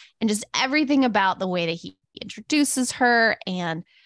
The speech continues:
her parents' reaction and the buildup and just how loving and sweet and accepting. And it's just the whole moment.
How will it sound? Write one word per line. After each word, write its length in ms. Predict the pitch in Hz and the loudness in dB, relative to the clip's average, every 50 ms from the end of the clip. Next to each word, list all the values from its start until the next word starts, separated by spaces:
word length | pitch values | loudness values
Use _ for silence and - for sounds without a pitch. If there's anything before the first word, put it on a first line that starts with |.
| _ _ - | _ _ -8
her 160 | - 208 185 | -4 -4 -2
parents' 480 | - - - 254 254 262 254 240 - | -2 -2 -2 0 2 2 2 0 0
reaction 680 | 240 247 240 226 208 208 - - - 233 220 214 202 196 | 0 2 2 4 2 0 -2 -4 -4 -2 -2 0 0 0
and 120 | 185 180 | -2 -2
the 60 | 180 175 | -4 -2
buildup 380 | - 226 233 220 220 202 - 185 | 0 0 2 2 0 0 0 -2
and 160 | 180 180 165 | -6 -6 -4
just 220 | - 196 190 - | -6 -6 -6 -8
how 320 | - - - 190 190 180 185 | -8 -4 -2 -2 -2 -2 0
loving 540 | 202 196 196 190 190 202 196 196 190 185 180 | 0 0 0 2 0 0 0 0 0 0 -2
and 160 | 165 160 165 - | -2 -2 -4 -6
sweet 500 | - - - 208 208 208 202 202 185 - | -8 -6 -4 -2 -2 0 0 0 -2 -4
and 100 | - 160 | -6 -6
accepting. 480 | 165 147 - - 190 180 - 185 180 175 | -6 -6 -4 -4 -4 -2 -2 -4 -4 -2
And 60 | 160 160 | -4 -6
it's 140 | - - - | -6 -6 -6
just 200 | - 175 - - | -6 -6 -6 -6
the 60 | - 165 | -8 -8
whole 320 | - - - 226 220 214 | -8 -6 -4 -2 0 0
moment. 440 | 202 196 190 185 175 180 175 170 | 0 0 0 0 0 -2 -2 -4